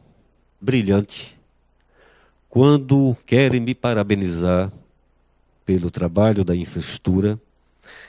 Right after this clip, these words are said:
eu tenho sempre dito para as pessoas: é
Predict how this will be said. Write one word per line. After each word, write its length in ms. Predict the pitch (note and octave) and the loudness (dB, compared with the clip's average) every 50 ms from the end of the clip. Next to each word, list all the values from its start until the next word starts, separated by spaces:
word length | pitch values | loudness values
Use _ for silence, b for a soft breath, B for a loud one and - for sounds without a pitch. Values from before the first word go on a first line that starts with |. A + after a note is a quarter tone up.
| B B _ | B B _
eu 140 | G2+ G#2+ G2+ | -4 -4 -2
tenho 260 | - - C3 B2+ A#2 | 0 2 2 2 0
sempre 380 | - - - C#3 C#3 - C3+ | -2 -2 -2 -2 -2 -2 -6
dito 360 | B2 G2+ G2+ B2+ C#3+ - - F#2+ | -10 -6 -4 -4 -4 -4 -4 -6
para 120 | - F#2+ | -6 -6
as 60 | - - | -6 -6
pessoas: 640 | F2+ D#2+ - - D#2 D2+ D#2 - - - - _ _ _ _ _ _ _ _ _ _ _ _ _ _ _ _ _ _ _ _ _ - _ _ _ B B B B _ _ | -8 -8 -8 -10 -10 -10 -10 -12 -14 -18 -20 _ _ _ _ _ _ _ _ _ _ _ _ _ _ _ _ _ _ _ _ _ -20 _ _ _ B B B B _ _
é 300 | - A2+ A#2+ C3+ D3 D3+ | 0 2 2 2 2 0